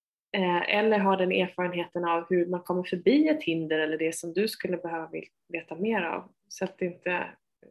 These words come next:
du ber någon som aldrig har trott att företagande är en bra sätt, ett bra sätt för att bli företagare. Det är lite som, ja,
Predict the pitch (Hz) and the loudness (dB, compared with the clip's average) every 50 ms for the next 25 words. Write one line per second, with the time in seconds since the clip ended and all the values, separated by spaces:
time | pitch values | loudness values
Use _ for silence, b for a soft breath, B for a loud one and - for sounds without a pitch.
0 | - - - - 180 - 190 190 185 185 _ _ _ - 175 185 185 180 175 180 | -20 -20 -20 -20 -8 -4 -2 -2 -2 -4 _ _ _ -10 -4 0 0 0 0 0
1 | 180 180 175 180 - - 180 180 180 185 - - 175 175 175 180 190 185 185 185 | -2 -4 -6 -8 -8 -8 -6 -6 -6 -4 -2 0 0 0 2 2 2 4 4 2
2 | 175 175 170 175 - _ - - 185 - - 165 165 - 175 175 175 175 - 214 | 2 2 0 -2 -6 _ -8 -8 -8 -6 -6 -8 -4 -2 0 0 0 2 2 2
3 | 226 233 240 226 208 202 190 170 170 170 - - - - 165 165 165 - _ _ | 2 4 2 2 4 2 2 0 0 -4 -6 -6 -4 -2 -2 -2 -4 -6 _ _
4 | _ - - - - - - _ - 170 175 170 - 165 170 - _ - - _ | _ -14 -12 -12 -10 -12 -10 _ -4 -4 -2 -2 -2 -4 -4 -6 _ -20 -20 _
5 | 202 - 202 202 202 - - 190 202 _ _ _ _ _ - - - 190 185 185 | _ -20 -20 -20 -20 -20 -20 -20 -20 _ _ _ _ _ -8 -2 0 2 2 2
6 | 175 - - - - - _ _ _ 185 - - 185 180 - 190 180 175 175 - | 0 -2 -8 -18 -20 -20 _ _ _ -10 -4 -2 -2 0 2 4 4 4 4 4
7 | 240 247 220 190 - 151 - 190 190 196 190 190 190 - 160 156 - 165 160 160 | 4 4 4 4 2 0 2 2 2 2 2 0 -2 -4 -4 -4 -4 -4 -4 -6
8 | 165 - _ _ _ b b b b b b b b b b b b b b _ | -6 -12 _ _ _ b b b b b b b b b b b b b b _
9 | _ _ _ _ _ _ _ _ _ _ - - _ - - - 92 90 - | _ _ _ _ _ _ _ _ _ _ -20 -20 _ -20 -20 -20 -20 -20 -20